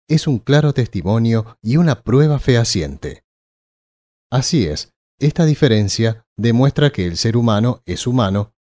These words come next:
precisamente gracias a la fe. Porque un animal cuando viene a este mundo, nace como si antes se hubiese complementado y perfeccionado en otro mundo. Es decir, se le envía así.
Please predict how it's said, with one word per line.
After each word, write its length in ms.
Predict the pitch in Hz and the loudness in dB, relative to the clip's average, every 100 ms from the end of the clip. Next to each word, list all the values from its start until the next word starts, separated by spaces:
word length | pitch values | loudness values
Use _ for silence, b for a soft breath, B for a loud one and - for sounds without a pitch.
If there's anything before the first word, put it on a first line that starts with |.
| _ | _
precisamente 1000 | 139 135 180 135 90 120 139 139 131 - _ | -4 -2 -2 -2 0 0 0 0 -2 -6 _
gracias 480 | 107 151 - 147 117 | 0 0 2 -2 0
a 60 | |
la 100 | 95 | -4
fe. 360 | - 85 - - _ _ _ _ _ _ _ | -4 -8 -8 -16 _ _ _ _ _ _ _
Porque 320 | 101 92 104 | -4 -2 2
un 160 | 110 127 | 4 4
animal 480 | 123 123 131 135 143 | 4 4 4 2 2
cuando 300 | 101 87 87 | 0 0 -2
viene 300 | 107 110 107 | 0 2 2
a 40 | |
este 200 | 107 127 | 2 0
mundo, 500 | 143 110 80 78 - _ _ | 2 0 -2 -6 -8 _ _
nace 380 | 98 131 156 151 | 0 2 2 2
como 280 | 135 123 113 | 2 4 2
si 200 | - 95 | 2 0
antes 500 | 113 113 113 107 - _ | 2 2 0 -2 -8 _
se 180 | - 127 | 0 2
hubiese 420 | 117 127 156 156 | 4 2 2 2
complementado 840 | - 127 127 110 95 87 131 131 120 | 2 2 2 2 0 0 0 2 0
y 40 | |
perfeccionado 880 | 110 110 - 107 - 90 120 151 127 | 0 -2 0 -2 -2 0 2 4 4
en 100 | 107 | 4
otro 260 | 151 131 110 | 4 4 2
mundo. 480 | 82 73 71 - _ _ _ _ _ _ _ - | 0 -4 -10 -12 _ _ _ _ _ _ _ 0
Es 160 | 151 | 2
decir, 460 | 151 - 92 73 - _ _ | 2 2 -2 -6 -14 _ _
se 220 | - 131 | 2 4
le 200 | 120 107 | 4 4
envía 480 | 95 131 139 82 78 | 2 2 2 0 -2
así. 420 | 78 92 78 - | -4 -6 -8 -16